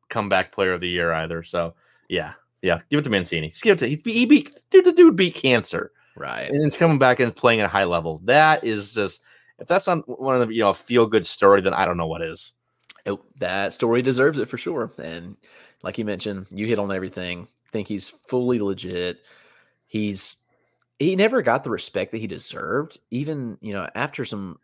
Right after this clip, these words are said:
Speaker 2: really solid seasons and after the twenty nineteen breakout where he hit thirty-five bombs and he hit two ninety-one with a three sixty-four O B P.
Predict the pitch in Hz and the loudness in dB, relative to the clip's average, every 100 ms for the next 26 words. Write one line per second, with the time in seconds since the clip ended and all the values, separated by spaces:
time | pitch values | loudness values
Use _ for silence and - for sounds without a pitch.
0 | - 90 110 107 - 87 87 - 76 90 | -16 -8 -6 -6 -6 -6 -6 -8 -10 -10
1 | 92 98 107 110 92 - 101 98 - 101 | -12 -8 -6 -6 -8 -8 -6 -8 -8 -12
2 | 90 - 98 117 92 87 - _ _ _ | -12 -6 -4 -2 -4 -4 -6 _ _ _
3 | 90 98 104 - 92 95 95 90 90 90 | -8 -6 -4 -4 -4 -4 -2 -2 -4 -8
4 | 95 95 92 90 87 - - - 113 98 | -6 -8 -10 -16 -14 -10 -10 -10 -8 -6
5 | 98 90 87 95 92 87 - 95 - - | -6 -8 -8 -8 -8 -10 -14 -16 -16 -20
6 | - - 90 90 92 - 147 104 | -20 -12 -10 -10 -12 -8 -8 -8